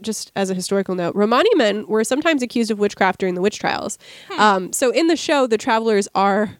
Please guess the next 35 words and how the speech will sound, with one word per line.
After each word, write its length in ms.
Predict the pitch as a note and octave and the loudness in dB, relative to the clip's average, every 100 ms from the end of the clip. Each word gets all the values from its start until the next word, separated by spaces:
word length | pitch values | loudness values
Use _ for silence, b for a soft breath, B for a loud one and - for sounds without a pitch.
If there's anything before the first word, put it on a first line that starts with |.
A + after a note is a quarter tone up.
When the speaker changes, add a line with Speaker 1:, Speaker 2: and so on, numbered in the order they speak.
| - | -2
Speaker 1:
witches, 460 | G#3 - F#3 C#4 - B B B - | -2 0 -2 -2 -6 B B B -2
uh, 300 | B3 B3 A#3+ - | 2 2 0 -4
cursed 400 | - F#4+ G#4 - | -2 0 0 0
to 80 | G4+ | 0
be 160 | F4+ C4 | 0 2
unable 360 | D4 D4 C#4 | 0 0 -2
to 140 | C4+ A3 | -2 0
gather. 440 | G3+ A#3+ D#3+ - | 0 0 -2 -4
If 100 | - | -2
they 140 | C4 B3+ | 0 0
gather 400 | C4+ D#4 F#4 F4+ | 2 2 2 2
with 100 | F#4 | 2
their 160 | F4 | 0
people, 560 | C4+ C#4+ C4+ C4+ B3 A#3+ | 0 0 0 2 2 0
plagues, 560 | - C4 B3 A#3+ A#3+ - | 0 0 2 2 -2 -2
fires, 420 | A3+ A3+ A3 G#3+ | 0 2 2 -2
et 120 | G#3 | -2
cetera 320 | A3 G#3 G3 | 0 2 0
begin 240 | G3 G#3 G3+ | 0 0 0
to 40 | |
happen 300 | G3 G3+ G3+ | 0 2 0
around 220 | G3+ F#3+ | 0 -2
them. 100 | G3 | -2
So 80 | A3 | -2
they 60 | A#3 | 2
have 180 | C4 | 2
to 80 | - | 0
keep 160 | C#4 B3 | -4 0
moving 320 | A#3 G#3+ G3+ | 0 2 0
at 80 | F3 | 0
all 100 | E3+ | -4
time. 280 | - - G#3 | -4 -4 -2
Essentially, 480 | - B3 - C4+ | 0 0 2 0
the 100 | A3+ | 0
Travelers 580 | G#3+ A3+ G#3+ A3 G#3+ A3 | 0 2 2 2 2 0